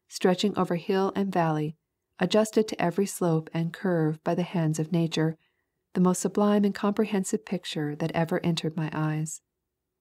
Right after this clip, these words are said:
Reached the summit in six or seven hours, a strangely long period of upgrade work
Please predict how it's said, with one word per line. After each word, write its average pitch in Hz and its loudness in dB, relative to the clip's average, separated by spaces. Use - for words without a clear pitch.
Reached 233 2
the 202 0
summit 151 -2
in 165 2
six 175 -2
or 170 0
seven 160 -2
hours, 160 -2
a 185 0
strangely 202 2
long 202 4
period 151 -4
of 165 -4
upgrade 160 0
work 170 -2